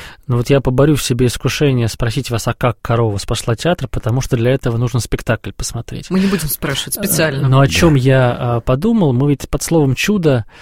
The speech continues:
Speaker 1: а, часто понимаем, а, нарушение как бы естественного порядка вещей или какое-то необъяснимое стечение обстоятельств. А ваш спектакль, он,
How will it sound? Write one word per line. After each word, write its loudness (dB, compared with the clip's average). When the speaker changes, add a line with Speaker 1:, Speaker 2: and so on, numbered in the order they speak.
Speaker 1:
а, -4
часто 0
понимаем, 2
а, 2
нарушение 4
как 0
бы 4
естественного 0
порядка 0
вещей 0
или -2
какое-то 0
необъяснимое 2
стечение -2
обстоятельств. -6
А 2
ваш 4
спектакль, 0
он, 0